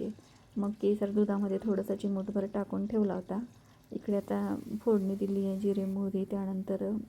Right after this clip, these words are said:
अं, घातलं मी लसूणची पेस्ट आणि थोडासा काळा मसाला म्हणजे कांदा खोबऱ्याचा मसाला घातला होता आणि मग, अं,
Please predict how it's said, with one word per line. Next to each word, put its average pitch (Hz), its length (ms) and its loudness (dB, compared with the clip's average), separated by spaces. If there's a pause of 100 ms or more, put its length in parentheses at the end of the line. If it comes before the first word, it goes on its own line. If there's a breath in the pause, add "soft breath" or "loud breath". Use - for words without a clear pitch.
(400)
अं, 208 580 -2
घातलं 208 320 0
मी 196 200 0 (420 loud breath)
लसूणची 208 460 2
पेस्ट 208 460 -2
आणि 196 300 0
थोडासा 208 300 2
काळा 202 300 0
मसाला 202 320 0
म्हणजे 196 200 -2
कांदा 202 340 -2
खोबऱ्याचा 214 300 0
मसाला 202 340 -2
घातला 208 300 0
होता 185 240 -4 (560 loud breath)
आणि 208 260 2
मग, 208 180 4 (140)
अं, 208 200 2